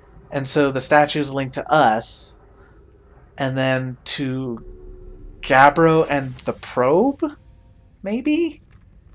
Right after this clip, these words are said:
'Cause there were three of them that were activated, right? So it would make sense if the probe is transmitting to there,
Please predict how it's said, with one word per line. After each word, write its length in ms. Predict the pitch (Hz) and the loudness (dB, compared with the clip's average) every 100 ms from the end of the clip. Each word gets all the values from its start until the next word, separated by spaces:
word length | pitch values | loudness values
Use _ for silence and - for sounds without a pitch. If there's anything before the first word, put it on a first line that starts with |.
| - | -6
'Cause 140 | 160 | 0
there 120 | 160 | 2
were 100 | 156 151 | 2 -2
three 320 | - 208 202 | -2 2 2
of 80 | 156 | 0
them 160 | 147 139 | 0 0
that 140 | 131 | 0
were 260 | 127 117 - | 0 -2 -2
activated, 600 | 151 165 127 107 92 85 101 | -2 -2 -6 -8 -8 -12 -10
right? 340 | 104 113 - _ - - - _ _ _ _ _ _ - - | -8 -8 -10 _ -20 -20 -20 _ _ _ _ _ _ -20 -14
So 320 | - 131 131 | -2 2 4
it 80 | 131 | 2
would 120 | 131 | -2
make 160 | 151 151 | -4 -2
sense 260 | 156 147 | -4 -4
if 120 | 143 - | -4 -6
the 80 | |
probe 260 | - 143 139 | -4 -2 -2
is 100 | 123 | -4
transmitting 680 | - 139 135 139 135 135 127 - | -6 -6 -6 -6 -6 -6 -8 -8
to 300 | 151 131 120 | -6 -6 -6
there, 560 | 127 139 123 110 110 | 2 4 4 2 -2